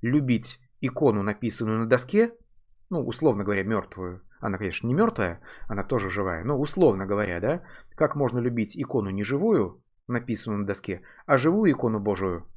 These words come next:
человека, не любить? Это лицемерие. Вот в связи с этим, дорогие друзья, мне бы хотелось всем нам с вами сегодня пожелать, чтобы мы, с одной стороны, в себе проявили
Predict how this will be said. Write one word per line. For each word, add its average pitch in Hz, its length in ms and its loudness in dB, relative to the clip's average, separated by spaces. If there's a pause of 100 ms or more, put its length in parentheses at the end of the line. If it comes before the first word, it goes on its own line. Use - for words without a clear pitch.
(460)
человека, 104 600 0 (300)
не 117 220 0
любить? 113 440 -2 (460)
Это 135 200 -2
лицемерие. 98 640 -2 (640)
Вот 160 160 -2
в - 40 -12
связи 131 200 -2
с 123 80 -2
этим, 113 180 -4
дорогие 110 260 0
друзья, 117 260 -2
мне 139 140 -2
бы 107 80 -4
хотелось - 420 -4
всем 110 320 -2
нам 95 140 -4
с - 80 -12
вами 98 140 -4
сегодня 101 280 -6
пожелать, 143 380 -4
чтобы 123 220 -6
мы, 135 60 -2
с 120 80 -4
одной 131 200 -2
стороны, 101 500 -4 (460)
в - 60 -10
себе 113 400 0 (1400)
проявили 117 540 2